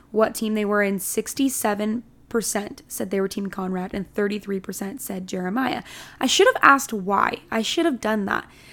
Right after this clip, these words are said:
I feel like I've talked to a lot of people, though, about why.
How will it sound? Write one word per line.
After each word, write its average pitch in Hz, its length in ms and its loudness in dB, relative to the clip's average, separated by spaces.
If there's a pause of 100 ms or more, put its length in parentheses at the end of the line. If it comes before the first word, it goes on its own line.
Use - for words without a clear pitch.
(180)
I 254 100 4
feel 339 280 6
like 370 240 6
I've 254 140 0
talked 233 240 2
to 247 100 2
a - 20 4
lot 220 120 2
of 208 80 -4
people, 220 260 -2
though, 247 160 4
about 262 280 4
why. 233 280 2